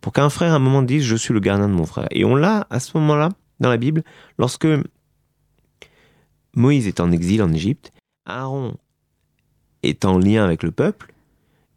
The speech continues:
et Dieu dit à Moïse : « Retourne en Égypte. Ton frère se réjouira dans son cœur. » Moïse est le puits né. Aaron devrait avoir le, le poste de chef.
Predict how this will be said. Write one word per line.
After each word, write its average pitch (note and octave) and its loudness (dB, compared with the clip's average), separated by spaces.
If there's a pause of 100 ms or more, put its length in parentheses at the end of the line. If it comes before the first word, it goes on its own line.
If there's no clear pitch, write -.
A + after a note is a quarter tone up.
et C#2+ 0
Dieu D3+ 2
dit D#3 2
à C3+ 0
Moïse : « D3 0
Retourne E3 0
en G2+ 0
Égypte. - -8 (420)
Ton C3+ 0
frère D#3+ -2
se - -6
réjouira A#2 0
dans F#2+ 0
son F2 -6
cœur. » - -8 (1400)
Moïse A#2 2 (320)
est - 0
le G2+ 2
puits - -4
né. C#3 0 (920)
Aaron A2+ 2
devrait F#2 0
avoir E2 0
le, - -4 (220)
le - -10
poste G#2 -4
de C3+ 0
chef. E3 -2